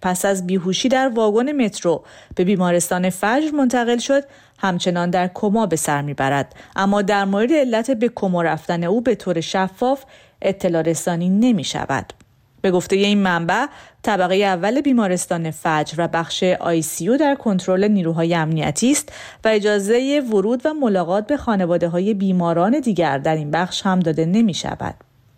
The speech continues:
منبع رادیو فردا پیشتر به نقل از شاهدان عینی گفته بود که هنگام ورود سه دختر دانش آموز به ایستگاه مترو، چند مأمور به آنها که حجاب اجباری بر سر نداشتند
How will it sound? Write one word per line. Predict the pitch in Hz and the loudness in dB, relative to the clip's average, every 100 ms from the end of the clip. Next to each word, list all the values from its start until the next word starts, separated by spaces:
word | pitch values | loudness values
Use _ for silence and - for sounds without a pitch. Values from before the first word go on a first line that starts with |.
| _ _ - - - - - - - | _ _ -20 -20 -20 -20 -20 -6 0
منبع | 185 170 175 | 0 2 2
رادیو | 196 190 185 | 2 0 0
فردا | 190 180 196 | 0 0 0
پیشتر | 196 190 - 202 | -2 -4 -2 0
به | 190 | 0
نقل | 190 190 | 0 0
از | 208 208 | -2 0
شاهدان | 196 196 185 202 | 0 0 0 0
عینی | 220 202 | 0 0
گفته | 214 202 - 208 | 0 0 0 0
بود | 233 - | 0 0
که | 240 | 0
هنگام | 226 196 208 | 2 2 0
ورود | 233 220 208 247 | 0 0 2 0
سه | - 285 | 0 0
دختر | 233 - 220 262 | 0 0 0 2
دانش | 294 202 180 | 2 0 0
آموز | 175 147 139 131 - - - | -2 -2 -6 -10 -16 -20 -4
به | 180 | 0
ایستگاه | 175 - - 196 | 2 0 0 2
مترو، | 190 175 165 233 269 | 2 0 0 0 0
چند | - 240 247 | 0 2 4
مأمور | 233 - 196 220 294 | 2 2 0 0 2
به | 247 | 0
آنها | 220 220 240 | 0 0 0
که | 277 | 0
حجاب | 233 175 202 214 | 0 0 0 2
اجباری | 233 190 196 185 349 | 0 0 -2 0 2
بر | 294 | 0
سر | 196 170 160 | 0 -2 0
نداشتند | 151 156 147 - 175 180 | 0 0 -2 0 0 0